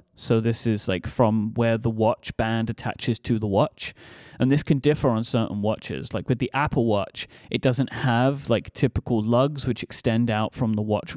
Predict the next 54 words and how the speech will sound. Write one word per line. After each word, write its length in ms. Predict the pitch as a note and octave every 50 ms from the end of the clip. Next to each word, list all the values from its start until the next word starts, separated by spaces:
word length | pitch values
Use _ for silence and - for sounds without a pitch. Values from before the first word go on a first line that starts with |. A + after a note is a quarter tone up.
| -
kind 180 | - C3 A#2 G#2
of 160 | G#2 A2 _
body. 400 | - G2+ A#2 C3 D#3+ G#3+ B3+ C#4 _ _ - - - - - - - -
Um, 260 | - A2 G#2 G#2 G2
so 200 | - - B2 G#2+
it's, 180 | G2 - - - - - -
it's 240 | B2 A2+ - - A#2
more 140 | A2+ G#2
compact 420 | G2+ - A#2 - - - - - -
that 160 | - - -
way. 220 | - D2+ - F2+ - -
So, 340 | - - A2+ G2+ G#2+ A2 - _ _ - - - - - - - - _ -
uh, 220 | C3 A#2+ A2+ A2+ - -
a 80 | C#3+
millimeter 560 | C#3 C3+ C#3+ D#3 E3+ F3+ - D#3+ D#3+ D#3 - C#3+
difference 640 | B2 C#3 C#3 C3 - - D#3+ E3 E3 - - - - -
on 100 | C#3 C3
an 120 | B2 A#2+ A#2
app, 200 | A#2 B2 - - C3
on 120 | B2+ B2
the 80 | A#2+ A#2
next 260 | A#2+ B2 - - - A#2
Apple 240 | A2 G#2+ - B2 A#2
Watch 320 | B2 C#3 D3 C#3+ - -
would 140 | - C3 B2
mean 220 | B2+ B2+ B2+ B2 B2
a 40 | A#2+
millimeter 440 | A#2+ A#2 A#2 A#2 A2+ A#2 A2+ -
difference 460 | A2+ - A#2+ A2+ - - A2+ G#2+ E2+ -
for 100 | - A2+
the 140 | A2 G#2+ -
overall 480 | A2 A#2 B2 B2+ A#2+ C3 A#2+ A#2+ A#2 A#2
physical 480 | - - B2 A2 - A#2 - - A#2
size 440 | A2+ - - B2 G#2+ G#2+ G#2+ G#2+ G#2+ A#2+
of 220 | - A2 G#2+ A2
the 80 | A2+ G#2
watch, 440 | G#2 G2+ F#2+ D2 - - - - -
not 180 | A#2 F#2+ - -
the 60 | A2
watch 320 | G2+ G2+ G2 - - -
face. 280 | - - D#2+ A1+ - -
So 300 | - - - - G#2 G2+
I 80 | G2+ G2+
was 180 | F#2+ G2 G#2 G#2
wrong 160 | G2+ F2+ E2 D#2
on 120 | A1+ B1
that. 180 | - - - - -
If 80 | C3 -
they 120 | C#3 B2+
do 160 | A#2+ C3 B2+
go 160 | A#2+ C3+ B2+ B2+
to 120 | - - A#2+
flat 260 | - B2+ A#2+ A2+ -
edges, 520 | G#2+ A2+ A2 B2+ C3+ D3 E3+ F3+ F#3 -